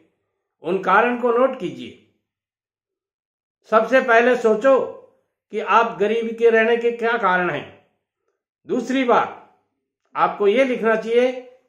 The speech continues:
कि कैसे गरीबी से बाहर आ सकता है, मैं कैसे गरीबी से बाहर आ सकता हूं,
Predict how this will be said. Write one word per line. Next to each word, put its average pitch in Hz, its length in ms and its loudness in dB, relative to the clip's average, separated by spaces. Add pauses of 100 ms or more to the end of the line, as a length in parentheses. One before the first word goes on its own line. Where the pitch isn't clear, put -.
कि 214 100 -8
कैसे 262 440 2
गरीबी 247 400 -2
से 254 160 0
बाहर 269 320 2
आ 247 180 2
सकता 202 360 -4
है, 104 300 -10 (1400)
मैं 156 160 -8
कैसे 277 520 2
गरीबी 233 440 -2
से 254 100 0
बाहर 262 340 0
आ 233 60 0
सकता 196 280 -8
हूं, 127 440 -14